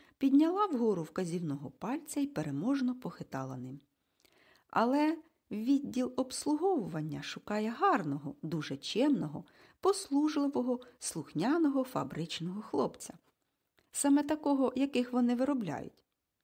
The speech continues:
Пан Егон і Конрад знову кивнули головами. "Отже", пані Бартолотті схвильовано похитала пальцем. "Отже, нам треба змінити їхній виріб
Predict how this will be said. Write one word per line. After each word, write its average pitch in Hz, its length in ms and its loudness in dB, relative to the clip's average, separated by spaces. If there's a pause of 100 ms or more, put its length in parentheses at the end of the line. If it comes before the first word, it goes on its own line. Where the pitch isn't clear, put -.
(380)
Пан 143 320 -4
Егон 254 440 -2
і 240 100 -2
Конрад 240 640 -2
знову 185 500 -2
кивнули 151 520 -6
головами. 143 540 -10 (640)
"Отже", 254 560 2 (1040)
пані 156 300 -6
Бартолотті 233 880 -6 (680)
схвильовано 214 760 0
похитала 165 540 -8
пальцем. - 540 -10 (560)
"Отже, 269 560 2 (480)
нам 311 320 4
треба 311 400 4
змінити 359 540 2
їхній 185 380 -2
виріб 170 400 -2